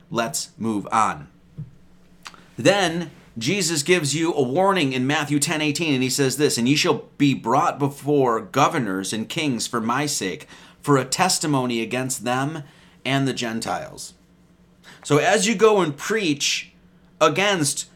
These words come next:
those lost sheep, preaching to the lost sheep of the house of Israel, Jesus is gonna say, "Now the governors and the kings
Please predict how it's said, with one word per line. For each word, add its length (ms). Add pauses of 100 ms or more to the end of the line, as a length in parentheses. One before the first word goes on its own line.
(200)
those 240
lost 440
sheep, 640
preaching 420
to 360
the 100
lost 380
sheep 260
of 120
the 80
house 260
of 140
Israel, 600 (260)
Jesus 460
is 120
gonna 160
say, 200
"Now 220
the 140
governors 720 (260)
and 180
the 60
kings 680